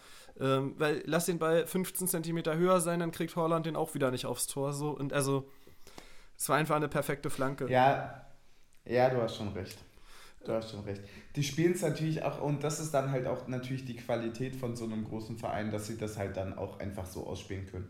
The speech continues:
Speaker 1: Ja. Ja, är-, ärgerlicher fand ich dann, äh, das drei null, weil wir eigentlich ziemlich gut aus der Halbzeit gekommen sind.
Speaker 2: Das hab ich nicht gesehen.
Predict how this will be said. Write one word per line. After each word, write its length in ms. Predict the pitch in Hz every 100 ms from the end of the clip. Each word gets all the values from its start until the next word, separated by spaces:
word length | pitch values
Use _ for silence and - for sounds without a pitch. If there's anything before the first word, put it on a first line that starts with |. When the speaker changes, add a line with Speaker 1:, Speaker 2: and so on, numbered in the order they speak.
| 123
Speaker 1:
Ja. 340 | 131 135 - - - - - _ _ _ _ _
Ja, 180 | 135 147
är-, 300 | 147 143 -
ärgerlicher 680 | 170 208 208 196 202 202 190
fand 340 | 170 - 180 175
ich 280 | 185 - - _
dann, 420 | 165 165 180 180 175
äh, 460 | 151 170 165 170
das 240 | 156 160 -
drei 260 | 135 160
null, 380 | 185 123 185 262 - - - - -
weil 120 | 151
wir 80 | 160
eigentlich 480 | 175 190 - - -
ziemlich 300 | 214 214 -
gut 120 | 208
aus 160 | 175 170
der 80 | 160
Halbzeit 420 | 180 - 165 -
gekommen 480 | 143 156 147 147 156
sind. 420 | 160 185 262 - - -
Speaker 2:
Das 220 | 147 151 175
hab 100 | 156
ich 120 | 147
nicht 200 | 151 -
gesehen. 500 | 147 135 131 131 -